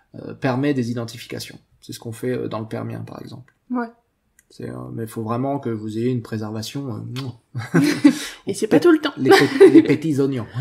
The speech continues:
Speaker 2: <laughs> Est-ce qu'on
Speaker 1: Ouais.
Speaker 2: avait d'autres ? Euh, euh,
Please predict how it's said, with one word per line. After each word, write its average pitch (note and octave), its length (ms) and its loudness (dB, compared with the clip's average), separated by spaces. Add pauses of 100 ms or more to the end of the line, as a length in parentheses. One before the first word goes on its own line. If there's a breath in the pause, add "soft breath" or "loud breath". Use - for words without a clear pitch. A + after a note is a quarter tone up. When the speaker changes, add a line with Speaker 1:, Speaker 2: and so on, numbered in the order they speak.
(140)
Speaker 2:
<laughs> - 1160 -4
Est-ce B3+ 160 -8
qu'on B3 80 -2
Speaker 1:
Ouais. B3 60 0
Speaker 2:
avait B3 180 0
d'autres ? C#4 520 -6
Euh, A3+ 840 -2 (1000 soft breath)
euh, A#3+ 880 -8